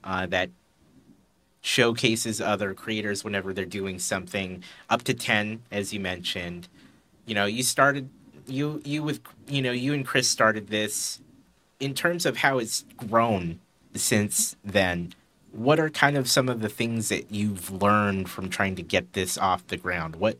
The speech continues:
what, uh, are some of the lessons that you've, you've walked away with?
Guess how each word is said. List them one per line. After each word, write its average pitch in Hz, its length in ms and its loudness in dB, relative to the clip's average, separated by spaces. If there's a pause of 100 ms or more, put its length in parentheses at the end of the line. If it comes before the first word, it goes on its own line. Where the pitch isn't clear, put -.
what, 120 200 -4 (640)
uh, 98 380 4
are 104 120 2
some 113 200 0
of 101 80 -2
the 98 100 0
lessons 95 480 2
that 82 100 -2
you've, 95 180 -8 (200)
you've 98 280 -4
walked 92 280 6
away 90 260 2
with? 78 360 -6